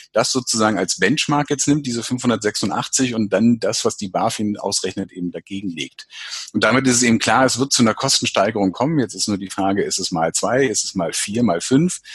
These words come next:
Und, ähm, das lehnen natürlich unsere Mitglieder und die Vermittler ab, weil es auf der anderen Seite sehen sie auch keinen Vorteil darin und eben auch keine, keine Notwendigkeit, es überhaupt zu machen,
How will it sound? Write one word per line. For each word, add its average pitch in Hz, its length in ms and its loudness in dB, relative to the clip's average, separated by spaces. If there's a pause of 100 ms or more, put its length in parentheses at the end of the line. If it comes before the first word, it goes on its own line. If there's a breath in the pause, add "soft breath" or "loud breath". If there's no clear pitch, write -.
(560 loud breath)
Und, 107 260 -2
ähm, 104 300 2
das - 480 0 (140)
lehnen 123 340 2
natürlich 127 420 2
unsere 113 300 0
Mitglieder 113 420 0
und 101 140 -2
die 101 60 -8
Vermittler 107 460 -2
ab, 120 200 -4
weil 95 300 0 (500 soft breath)
es - 120 -6
auf - 120 -4
der - 140 0
anderen 127 240 4
Seite 117 400 4
sehen 131 300 0
sie 131 100 0
auch - 80 -2
keinen 95 200 0
Vorteil - 540 -2
darin - 420 -6
und 90 180 -10
eben 98 140 -6
auch - 120 -6
keine, 101 500 2
keine 101 220 0
Notwendigkeit, 107 840 0
es - 160 -4
überhaupt 87 300 -6
zu 92 120 -2
machen, - 300 0